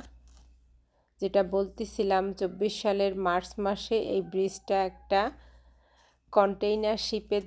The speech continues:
ধাক্কায় ভেঙে গেছিল এবং তখন প্রায় ছয়জন কনস্ট্রাকশনের মানুষ মারা গেছিল। খুবই দুঃখজনক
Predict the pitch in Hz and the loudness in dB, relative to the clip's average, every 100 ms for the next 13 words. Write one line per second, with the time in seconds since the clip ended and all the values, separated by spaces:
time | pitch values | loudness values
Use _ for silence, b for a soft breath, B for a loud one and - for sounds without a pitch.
0 | 170 196 190 - 202 202 254 247 214 202 | 0 2 2 0 0 2 2 0 -6 -2
1 | 180 185 202 190 190 - 185 185 262 - | 0 2 0 -2 -4 -4 0 0 0 -6
2 | _ _ b b b 208 196 202 208 277 | _ _ b b b -2 4 4 4 0
3 | - 214 202 - 208 208 240 202 196 190 | 0 4 4 2 0 0 0 0 0 0
4 | - 208 202 202 226 233 233 b b b | 0 2 2 2 0 0 -2 b b b
5 | b b b b 196 202 196 - 214 208 | b b b b 2 2 0 2 2 2
6 | - 214 208 202 196 196 180 175 180 196 | -2 0 2 0 0 0 0 2 0 -2
7 | - 196 180 175 175 180 - 196 180 196 | -2 2 4 4 2 -2 -2 -4 -2 -4
8 | 240 - - - - _ _ _ _ _ | -6 -12 -20 -20 -20 _ _ _ _ _
9 | _ _ _ - - - - 220 247 240 | _ _ _ -20 -20 -18 -6 -4 2 2
10 | 233 - 233 240 233 | 2 -2 0 2 2